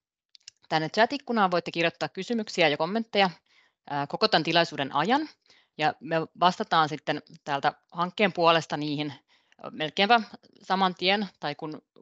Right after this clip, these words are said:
kun ehditään, jos ne on semmosia, mihin on mahdollista vastata suht kätevästi tuossa chatissa. Mut sitten näiden esitysten jälkeen noin kello yhdeksäntoista on myös varattu aikaa sitten näille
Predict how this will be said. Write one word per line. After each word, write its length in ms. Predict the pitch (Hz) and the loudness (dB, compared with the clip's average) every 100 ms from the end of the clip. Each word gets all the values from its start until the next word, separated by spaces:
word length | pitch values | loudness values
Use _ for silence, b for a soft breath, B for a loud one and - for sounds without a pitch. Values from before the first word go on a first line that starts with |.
| - | -14
kun 160 | 165 | -8
ehditään, 460 | 165 190 240 214 180 | -2 -2 0 2 2
jos 140 | 170 | 0
ne 60 | 160 | -8
on 60 | |
semmosia, 440 | 147 160 160 156 143 - b b b | -8 -6 -2 0 0 -2 b b b
mihin 200 | 151 147 | -10 -6
on 140 | 139 - | -6 -6
mahdollista 460 | 160 170 165 160 151 | -4 0 0 0 2
vastata 420 | 151 151 - - B B - _ - _ 127 - | 2 2 -2 -2 B B -20 _ -20 _ -20 -16
suht 280 | 165 190 - | -6 -6 0
kätevästi 420 | 180 170 160 156 - | 2 2 0 -2 -10
tuossa 200 | 151 147 | -16 -10
chatissa. 580 | - 240 226 - 170 160 _ b b b | -4 -2 -2 -2 -2 -4 _ b b b
Mut 160 | - 156 | -16 -8
sitten 360 | 180 - 175 - - | -6 0 0 0 -8
näiden 280 | 165 170 | -10 -8
esitysten 400 | 180 175 170 165 | -10 -10 -10 -4
jälkeen 520 | 160 175 170 - 127 139 | 2 2 2 -4 -8 -6
noin 240 | 143 147 | -8 -8
kello 200 | - 139 | -10 -8
yhdeksäntoista 680 | 151 156 - 147 135 143 - | -4 -6 -8 -10 -8 -8 -8
on 60 | |
myös 220 | 143 139 - | -8 -8 -2
varattu 340 | 147 - 147 | -4 -4 -2
aikaa 420 | 151 147 - - | 0 0 -2 -6
sitten 300 | - 139 143 | -6 -10 -8
näille 280 | 139 131 131 | -4 -4 -6